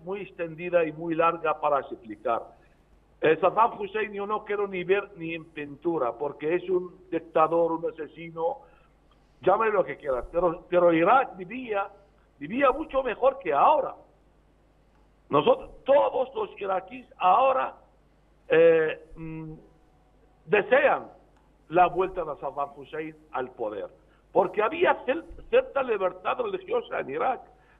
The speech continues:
había cierta democracia en Irak. Ahora no hay nada. Había, eh, el país vivía tranquilo,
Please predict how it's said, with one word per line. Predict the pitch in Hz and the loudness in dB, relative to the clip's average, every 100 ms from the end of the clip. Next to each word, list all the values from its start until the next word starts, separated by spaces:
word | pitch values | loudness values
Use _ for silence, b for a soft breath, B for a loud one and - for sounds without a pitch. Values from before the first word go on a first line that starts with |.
| b b b - | b b b 0
había | 165 175 302 139 - | 2 2 0 0 0
cierta | - - - | -6 -4 -4
democracia | 240 214 185 180 233 208 | -4 -2 -8 -2 -2 -2
en | 160 | -4
Irak. | 170 233 - | -2 -2 0
Ahora | 165 214 277 285 | 2 4 4 0
no | 262 320 | 0 0
hay | 311 269 | 0 -4
nada. | 202 208 285 226 - b b b _ _ | -6 -4 -4 -4 -8 b b b _ _
Había, | 147 165 269 151 - - | 2 2 0 -2 -2 0
eh, | 180 165 156 156 | 0 2 2 0
el | 151 147 | -6 -8
país | - 165 277 254 | 0 0 0 -6
vivía | 202 185 262 277 262 | -8 -6 -2 -2 0
tranquilo, | 185 165 - 233 254 147 113 - | -4 -4 -6 -12 -6 -4 -4 -10